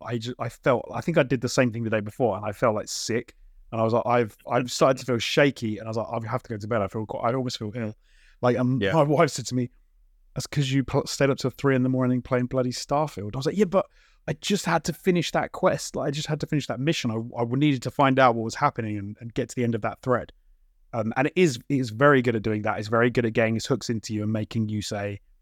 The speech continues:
Speaker 1: um, "I, I just wanna know this." And, and weirdly,
Speaker 2: Yeah.
Speaker 1: the pacing works very well for me.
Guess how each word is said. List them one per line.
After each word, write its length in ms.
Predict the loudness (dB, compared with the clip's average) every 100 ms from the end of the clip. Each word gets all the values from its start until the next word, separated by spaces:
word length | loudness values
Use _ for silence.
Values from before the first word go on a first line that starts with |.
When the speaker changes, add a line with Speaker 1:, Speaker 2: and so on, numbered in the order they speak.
| _ _ _ -6
Speaker 1:
um, 420 | -2 0 0 -2 -6 _
"I, 120 | -2 2
I 120 | 2
just 320 | 0 0 -2 0
wanna 180 | 2
know 320 | 2 2 2 0
this." 460 | -4 -8 -10 -16 _ _ _ _ _ _ -2
And, 180 | -2 2
and 200 | 2 4
weirdly, 400 | 4 6 4 2
Speaker 2:
Yeah. 60 | 2
Speaker 1:
the 80 | -2
pacing 520 | 4 4 4 2 2
works 280 | 2 2 0
very 220 | 0 2
well 200 | 2 -2
for 140 | -4
me. 120 | -14